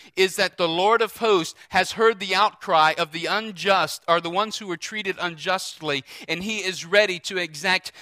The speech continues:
vengeance upon those who have done unjustly. "Come now, you rich, weep and howl." Verse one, "For your miseries which are coming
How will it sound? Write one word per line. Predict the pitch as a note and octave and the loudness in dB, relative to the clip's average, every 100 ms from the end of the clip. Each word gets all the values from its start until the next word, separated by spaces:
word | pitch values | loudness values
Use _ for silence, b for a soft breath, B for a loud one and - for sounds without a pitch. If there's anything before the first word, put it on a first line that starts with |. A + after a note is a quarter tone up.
| B | B
vengeance | C#3 F3+ A3+ G#3 E3 C#3+ - | -6 -2 -2 -4 -6 -6 -6
upon | E3 D#3+ - A#3 G#3 D#3 C#3 C3+ b b | -4 -4 -2 0 2 2 -2 -8 b b
those | D3 E3+ E3 - | -4 -4 -4 -10
who | E3 | -8
have | C#3+ C3 | -8 -6
done | D3 C#3+ C3 B2+ | -4 -4 -6 -10
unjustly. | C3+ B2+ C3 B2+ - - B2 A2+ G#2+ _ _ _ _ _ _ _ _ _ _ _ _ _ _ _ _ _ | -14 -12 -10 -10 -12 -14 -12 -12 -14 _ _ _ _ _ _ _ _ _ _ _ _ _ _ _ _ _
"Come | - C3+ | -10 -8
now, | C3 | -6
you | C3 B2 | -6 -8
rich, | A#2 A#2+ B2+ - | -12 -10 -12 -10
weep | C3 C#3+ - | -8 -8 -12
and | C#3 | -16
howl." | A#2 B2 B2+ C#3+ F3 _ _ _ _ _ - | -8 -6 -4 -2 -4 _ _ _ _ _ -10
Verse | C3+ - | -8 -8
one, | C#3+ C#3+ E3 | -6 -6 -6
"For | D#3+ C#3+ | -10 -12
your | C3 | -10
miseries | C3 D3+ D#3+ D3 C3+ - | -8 -8 -8 -10 -10 -10
which | C#3+ C#3+ - | -12 -12 -8
are | C3 | -10
coming | - E3 D3 C3 A#2+ | -8 -10 -8 -8 -10